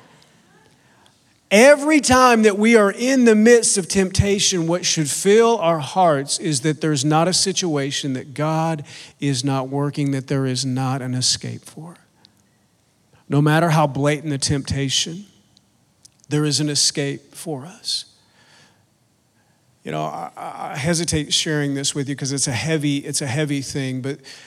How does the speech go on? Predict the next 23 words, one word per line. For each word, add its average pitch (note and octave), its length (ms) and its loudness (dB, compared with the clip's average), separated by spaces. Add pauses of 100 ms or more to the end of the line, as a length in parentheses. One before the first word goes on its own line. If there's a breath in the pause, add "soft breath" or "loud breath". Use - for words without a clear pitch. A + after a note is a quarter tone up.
(160 loud breath)
I A#2+ 80 -8
have D3+ 160 0
a D3+ 60 -4
close F3+ 420 0
friend F3 480 -2
that, C#3+ 160 -8
that D3+ 120 -6
was C#3 160 -6
a C#3+ 60 -8
pastor D#3+ 500 -4
with C#3 260 -6
me C#3 180 -4
at, C3+ 160 -8
at C#3+ 160 -10
Gateway, C#3 460 -6
and - 1000 -8
he D3+ 60 6
went E3+ 220 4
through E3 180 0
a D3 60 0
time D#3 440 0
where, C#3+ 320 0 (380 loud breath)
um, C#3 520 -2